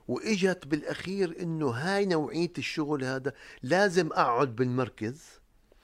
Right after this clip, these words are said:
وأتابع عليها. فكنت أتابع على إشي بسيط، أشتغل بالحبة، أكمل حبة المشغل واحد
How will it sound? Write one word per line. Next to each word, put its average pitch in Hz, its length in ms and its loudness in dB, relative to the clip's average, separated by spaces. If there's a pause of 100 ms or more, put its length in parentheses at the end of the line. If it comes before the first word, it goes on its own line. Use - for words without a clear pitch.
(120)
وأتابع 131 540 2
عليها. 110 560 -4 (300)
فكنت 196 440 0
أتابع 165 420 2
على 175 160 -2
إشي 170 180 -4
بسيط، 156 440 -2
أشتغل 165 280 -2
بالحبة، 135 560 -2 (680)
أكمل 180 420 2
حبة 123 600 0
المشغل 131 720 2 (880)
واحد 135 480 4